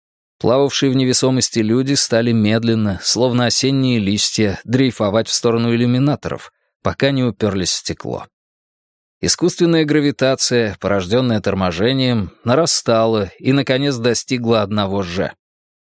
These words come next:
Стена с иллюминаторами превратилась в пол, и распластавшиеся на ней люди приняли тяжесть веса как объятие ждущей впереди Матери Земли.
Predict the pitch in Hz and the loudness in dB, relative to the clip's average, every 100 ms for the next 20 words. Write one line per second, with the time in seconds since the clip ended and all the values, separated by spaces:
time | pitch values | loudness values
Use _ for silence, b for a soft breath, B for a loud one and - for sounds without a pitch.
0 | _ _ _ - - 151 180 - 123 120 | _ _ _ -4 0 2 2 2 2 2
1 | 120 156 151 139 127 117 110 113 - 135 | 2 2 2 0 0 0 2 0 2 0
2 | 110 - - 151 151 92 - _ _ - | 0 -2 -4 -2 -2 -2 -12 _ _ -2
3 | 131 143 156 143 - 170 - 151 - 143 | 0 0 0 0 0 -2 0 0 0 0
4 | 143 143 131 156 139 127 147 151 135 131 | 2 2 2 2 2 0 0 2 0 0
5 | 131 127 123 - 110 120 139 131 - 113 | 0 0 0 -2 0 0 0 -2 -2 0
6 | 107 101 104 127 - 120 95 92 123 - | 0 0 0 0 0 -2 -2 -2 -2 -2
7 | 113 - 110 101 120 113 107 - 107 98 | -2 0 -2 0 0 2 0 -2 -2 0
8 | 107 101 85 | 0 -2 -4